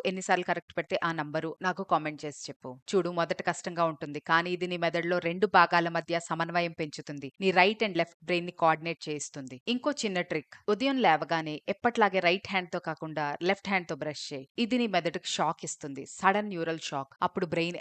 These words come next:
అలర్ట్ అవుతుంది, యాక్టివ్ అవుతుంది. ఇది చిన్న ట్రిక్ లాగా అనిపించినా మెమరీపై గొప్ప ప్రభావం చూపుతుంది. Scientifically, ఇలాంటి చిన్న సడన్ షాక్స్ నీ బ్రెయిన్ ని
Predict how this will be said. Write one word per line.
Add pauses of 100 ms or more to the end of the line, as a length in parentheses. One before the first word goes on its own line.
అలర్ట్
అవుతుంది, (220)
యాక్టివ్
అవుతుంది. (220)
ఇది (120)
చిన్న
ట్రిక్
లాగా
అనిపించినా (280)
మెమరీపై (120)
గొప్ప (120)
ప్రభావం (100)
చూపుతుంది. (220)
Scientifically, (280)
ఇలాంటి (140)
చిన్న (100)
సడన్
షాక్స్ (380)
నీ
బ్రెయిన్
ని